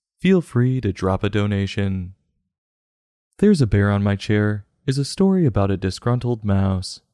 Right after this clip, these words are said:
He's upset that a bear is sitting in his chair, but I'm sure you could have guessed that.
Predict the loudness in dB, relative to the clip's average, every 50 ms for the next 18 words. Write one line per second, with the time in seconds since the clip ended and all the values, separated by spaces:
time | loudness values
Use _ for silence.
0 | _ _ _ _ _ _ _ _ _ _ _ _ _ _ 0 2 4 2 0 0
1 | -2 -2 -2 -2 -2 -4 -8 _ _ _ -4 -2 -2 -2 0 0 0 2 2 2
2 | 0 0 -2 -4 -6 -4 -2 -2 0 0 0 -2 -2 -4 -4 -6 -6 -2 0 0
3 | 2 2 0 0 -2 -2 -4 -6 -10 _ _ _ _ _ _ _ _ _ _ _
4 | _ _ -2 -2 0 -2 0 2 2 2 2 0 -2 -6 _ _ _ -2 -2 0
5 | 0 0 -2 -2 0 0 -2 -2 -2 -4 -2 _ 0 2 2 0 -2 -4 -6 -12